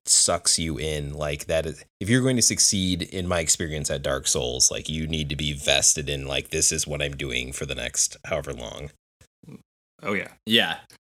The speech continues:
Speaker 3: And how many, how many hours, just in comparison, have you put in, Randy?
Speaker 1: I think I might also be around thirty hours, um, although, you know, uh, by no means am I well-versed in it, so <laughs> it's a, a lot
Speaker 3: Yeah,
Speaker 1: of that
Speaker 3: and
Speaker 1: is,
Speaker 3: I
Speaker 1: like, restarting and getting lost, and,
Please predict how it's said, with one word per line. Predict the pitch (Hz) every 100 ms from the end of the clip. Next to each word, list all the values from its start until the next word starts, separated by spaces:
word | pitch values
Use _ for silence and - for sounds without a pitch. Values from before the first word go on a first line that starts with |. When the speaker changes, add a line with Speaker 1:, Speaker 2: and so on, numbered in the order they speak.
| -
Speaker 3:
And | 123
how | 151
many, | 180 170
how | 139 160
many | 156 156 139
hours, | 123 123 120 110
just | 120 -
in | 104
comparison, | 95 120 110 101 107 98 92
have | 92 101 98
you | 104
put | 101 90 87
in, | 90
Randy? | 90 90 90 92 - _ _ _
Speaker 1:
I | -
think | - 226 269 -
I | 139
might | 180 180 -
also | 113 147 117
be | 82 85
around | 78 73 69 71 71
thirty | 85 73 71 65
hours, | 69 71 67 71 - - -
um, | 80 76 73 76
although, | 92 92 87 80 80 - _ -
you | 80
know, | 73 73 -
uh, | 78
by | 80 87 90
no | 90
means | 87 87 87 85
am | 78
I | 76 73 - - _ _ _ _ -
well-versed | 95 90 82 85 85 -
in | 80
it, | 78 -
so | - 80 78
<laughs> | 78 -
it's | 135 -
a, | 117 - - 92
a |
lot | 90 147
Speaker 3:
Yeah, | 123 117
Speaker 1:
of |
that | 123
Speaker 3:
and | 113
Speaker 1:
is, |
Speaker 3:
I | 87
Speaker 1:
like, | 85
restarting | 87 92 - 90 87 87 85
and | 82 82
getting | 85 82
lost, | 80 82 82 85 - -
and, | 73 71